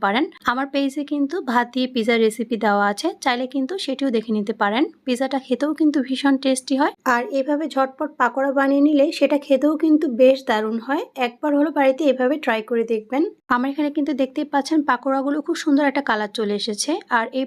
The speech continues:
পর্যায়ে আমি এখন পাকোড়াগুলোকে তেল থেকে তুলে একটা কিচেন টিস্যুতে নিয়ে নিব। যে কোনো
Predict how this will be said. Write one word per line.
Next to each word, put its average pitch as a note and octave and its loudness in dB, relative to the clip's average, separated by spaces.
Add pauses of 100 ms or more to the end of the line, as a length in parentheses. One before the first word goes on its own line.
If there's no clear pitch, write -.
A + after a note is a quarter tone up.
পর্যায়ে C4+ 0
আমি C4 0
এখন B3+ -4
পাকোড়াগুলোকে B3+ -2 (120)
তেল A#3 2
থেকে C4 -2
তুলে C4+ 2
একটা B3 0
কিচেন A#3 -2
টিস্যুতে A3+ -2
নিয়ে G#3+ 2
নিব। G#3 0 (400)
যে C#4+ 6
কোনো D#4+ 6